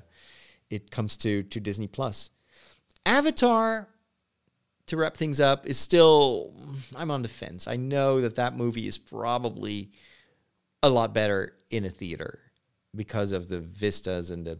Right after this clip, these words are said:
three D and everything. And that's something you cannot replicate in your living room.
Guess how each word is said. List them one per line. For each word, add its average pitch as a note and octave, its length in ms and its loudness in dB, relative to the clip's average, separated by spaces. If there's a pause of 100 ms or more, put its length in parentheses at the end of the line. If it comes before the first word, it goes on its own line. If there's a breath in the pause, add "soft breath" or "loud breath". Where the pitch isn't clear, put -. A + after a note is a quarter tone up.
(160)
three G2 220 -6
D F#2 260 -4
and E2 80 -4
everything. F2 540 -8
And E2+ 140 -8
that's A2 200 -2
something A2 280 -4
you F#2 160 -6
cannot A2+ 420 -6
replicate F#2 560 -6
in F#2+ 140 -10
your F#2+ 140 -6
living F#2 280 -8
room. B2 300 -8